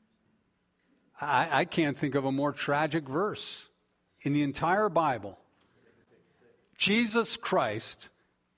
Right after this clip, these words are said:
the Son of God, God in the flesh, is standing before them, inviting them into a relationship with himself. And what do they do? Walk away. They walk away.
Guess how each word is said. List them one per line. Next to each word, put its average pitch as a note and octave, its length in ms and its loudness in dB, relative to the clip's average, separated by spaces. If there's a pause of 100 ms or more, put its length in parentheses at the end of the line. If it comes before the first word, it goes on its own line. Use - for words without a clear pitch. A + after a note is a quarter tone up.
(200)
the D3+ 100 2
Son G3+ 400 4
of A3 180 0
God, B2 500 0 (320)
God G3 300 6
in A#3+ 100 0
the A3 100 2
flesh, F3+ 400 2
is D#3+ 100 0
standing F#3+ 360 0
before F3+ 420 0
them, E3+ 220 2
inviting G3 500 4
them A3+ 180 2
into G#3 240 0
a F#3+ 40 4
relationship F3+ 680 0
with E3+ 120 0
himself. E3+ 400 2 (260)
And D#3+ 180 2
what F3+ 160 2
do G#3 120 6
they A3+ 180 2
do? C4 380 0 (2250)
Walk B2 280 -2
away. G#2+ 260 -6 (1600)
They G2+ 100 -8
walk G2+ 320 -8
away. F#2+ 240 -16